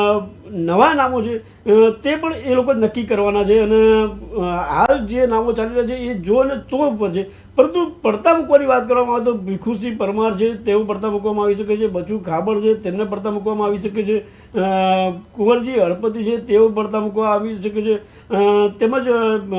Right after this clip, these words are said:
ભાનુબેન બાબરિયાનું પણ નામ છે, એક મહિલા, અ, એસ સી, અ, સમાજના છે, અ, તેમનું પણ નામ છે, તે પણ કપાય તેવી શક્યતા જોવા રહી છે. અ,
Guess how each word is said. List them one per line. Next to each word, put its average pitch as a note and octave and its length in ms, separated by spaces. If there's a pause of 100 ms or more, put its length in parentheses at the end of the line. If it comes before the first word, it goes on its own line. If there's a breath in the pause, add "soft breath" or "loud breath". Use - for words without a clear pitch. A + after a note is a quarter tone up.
(260)
ભાનુબેન G#3+ 340
બાબરિયાનું G3+ 480
પણ A3+ 160
નામ G#3 260
છે, G3+ 80
એક G3+ 360
મહિલા, F#3 380
અ, G3 340
એસ F#3+ 180
સી, A3 160
અ, G3 600
સમાજના G3+ 320
છે, G3+ 100 (340 loud breath)
અ, G3+ 220 (120)
તેમનું B3+ 280
પણ C4 140
નામ G#3+ 160
છે, G3+ 200
તે A3 120
પણ A#3+ 160
કપાય A3 280
તેવી G#3+ 200
શક્યતા G#3+ 320
જોવા G3+ 240
રહી G#3 320
છે. A3+ 140
અ, A3 680